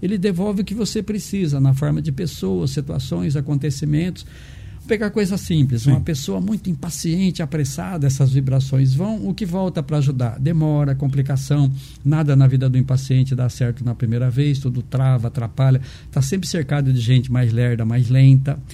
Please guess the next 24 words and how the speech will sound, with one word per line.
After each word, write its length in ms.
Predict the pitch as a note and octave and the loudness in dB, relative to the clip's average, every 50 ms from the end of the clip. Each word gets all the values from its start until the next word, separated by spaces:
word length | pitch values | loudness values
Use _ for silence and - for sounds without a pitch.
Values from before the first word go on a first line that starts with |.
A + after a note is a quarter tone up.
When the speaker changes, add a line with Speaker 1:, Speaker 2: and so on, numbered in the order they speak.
| - - - - | -20 -20 -18 -6
Speaker 1:
Tem 120 | - D#3+ E3 | -4 -2 -2
pessoas 360 | D3 F3 C#3+ C3+ E3+ F3+ E3+ | 0 0 -2 -2 -2 -4 -4
que 100 | - F3 | -4 -4
têm 140 | C3+ D3 D#3+ | -4 -2 -2
uma 120 | D#3 D#3 | 0 2
energia 460 | D3+ C#3+ C#3+ C#3 C#3 B2+ A#2+ C3+ C#3+ | 2 4 4 4 4 4 4 4 2
tão 220 | C3+ C3+ G3+ A3 G#3+ | 2 0 -2 -2 -2
forte 340 | - - E3 D#3 D3 C3+ C#3+ | -2 -2 -2 -2 -2 0 0
de 80 | C3+ | 0
impaciente 560 | C#3 C3 C#3 C3+ C3+ C3+ C#3 C3+ C#3+ D#3 C#3+ | 2 2 2 0 0 2 2 2 2 0 0
que 80 | - E3 | -2 -4
atrapalha 420 | D3+ - D#3+ D3 C3+ D3+ D3+ D3+ | -4 -4 -4 -4 -2 -2 0 2
o 40 | D3 | 2
raciocínio 500 | D3 D3 C3+ - D3+ C#3 - - D#3 D3+ | 2 2 0 0 -2 -2 -2 -2 -2 0
daquele 300 | D3 D3 C3 D3+ C#3 C3+ | 0 0 0 0 0 0
que 80 | C3+ C3+ | -2 -2
tá 160 | - C#3 C#3 | -4 -6 -6
perto. 400 | C3+ - C3+ A#2+ A2+ A2 G#2 - | -2 -2 0 0 0 -2 -6 -8
Sai 180 | - - D3 C#3+ | -8 -6 -4 0
dali, 260 | C3+ C3 C3 C3 C3+ | 0 2 4 4 6
o 60 | C3 | 4
outro 220 | C3 B2+ C3 - | 4 2 0 0
funciona 440 | - C3 A#2+ - - B2+ B2 B2+ B2 | 0 0 0 0 0 0 0 2 2
bem 240 | A2 A#2 A#2 A#2 A2+ | 2 2 0 0 0